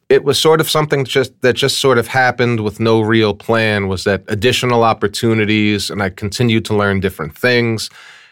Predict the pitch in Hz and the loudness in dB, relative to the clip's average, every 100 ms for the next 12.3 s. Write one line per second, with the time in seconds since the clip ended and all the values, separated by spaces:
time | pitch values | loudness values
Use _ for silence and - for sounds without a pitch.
0 | _ 151 175 175 165 - 120 139 165 165 | _ 0 2 2 0 -6 -2 2 2 2
1 | 135 113 - - - 135 131 117 117 123 | -2 -6 -6 -6 2 2 4 2 2 2
2 | 139 - - - - 123 107 120 123 113 | 0 -2 -8 -14 -2 0 2 2 0 -2
3 | 117 117 104 110 104 101 92 - 127 131 | -4 -4 -4 0 0 0 -2 0 0 0
4 | 135 - - - - _ _ - 113 113 | -2 -4 -10 -12 -14 _ _ 0 2 2
5 | 107 113 101 - 110 104 101 - 110 95 | 0 -2 -2 0 -2 0 -6 -4 -2 0
6 | 110 117 131 131 135 135 139 - 123 - | 0 0 -2 0 0 0 -4 -4 -6 -8
7 | 113 - 127 123 127 123 _ _ _ _ | -6 -4 -4 0 -2 -4 _ _ _ _
8 | 117 120 123 123 117 117 117 113 117 104 | -2 0 0 0 0 2 2 2 0 0
9 | 104 98 110 95 82 - - - 101 98 | -4 -2 -2 -2 -6 -10 -12 -8 -4 -4
10 | 90 _ _ - - 107 98 90 - 101 | -6 _ _ -10 -4 -2 -2 -6 -8 -8
11 | - 107 98 - 95 98 92 85 90 92 | -8 -4 -4 -2 -4 -4 -4 -6 -4 -2
12 | 92 80 | -2 -6